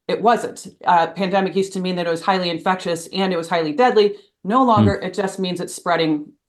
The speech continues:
Speaker 1: to many people now. I mean, it's such, it's a much lower, lower bar. So they can cl-, declare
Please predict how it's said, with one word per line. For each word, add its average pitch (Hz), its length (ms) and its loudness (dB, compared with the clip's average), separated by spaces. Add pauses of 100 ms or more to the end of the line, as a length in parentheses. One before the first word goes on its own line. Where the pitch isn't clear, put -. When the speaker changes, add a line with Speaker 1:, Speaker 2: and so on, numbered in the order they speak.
Speaker 1:
to - 120 -8
many 156 240 -2
people 139 280 -10
now. - 200 -12 (260)
I 180 60 -4
mean, 170 100 -4
it's 165 80 -10
such, 185 320 -4
it's 170 160 -8
a 175 40 -8
much 175 260 -2
lower, 165 260 0
lower 147 240 0
bar. 147 200 -2
So - 120 -8
they 214 140 4
can 247 200 -2
cl-, - 140 -16
declare 196 340 -2